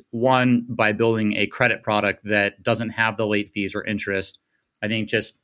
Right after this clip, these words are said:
giving people sort of a training wheels credit product that's not gonna get you into a cycle of debt or get you into some sort of compounding interest product if you can't pay on time is really important to establish. So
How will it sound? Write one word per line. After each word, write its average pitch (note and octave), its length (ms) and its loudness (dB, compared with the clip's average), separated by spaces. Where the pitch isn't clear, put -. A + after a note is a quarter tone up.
giving C#3 220 4
people B2 320 0
sort A2+ 160 -2
of G#2+ 80 -2
a G2+ 60 0
training A#2+ 420 0
wheels G#2+ 240 -2
credit B2 320 0
product G2 300 -2
that's - 160 -8
not A2 180 -2
gonna A2 180 -2
get G#2 140 -2
you G#2 160 -6
into G2 260 -2
a F#2+ 60 -4
cycle G2 400 -2
of F2+ 140 -6
debt A#2 340 0
or G#2+ 180 0
get G#2 220 -4
you A2 80 0
into G#2 140 0
some G2+ 220 -4
sort G2+ 200 -4
of G#2 60 -6
compounding G#2+ 600 -2
interest G#2 360 -6
product G2+ 380 0
if F#2+ 80 -8
you F#2+ 80 -14
can't F#2+ 240 -6
pay G#2+ 160 -6
on G#2 160 -4
time G#2 420 -2
is G#2 160 -6
really A#2 220 4
important G2+ 420 -4
to G2 340 0
establish. A#2 500 2
So A2 380 2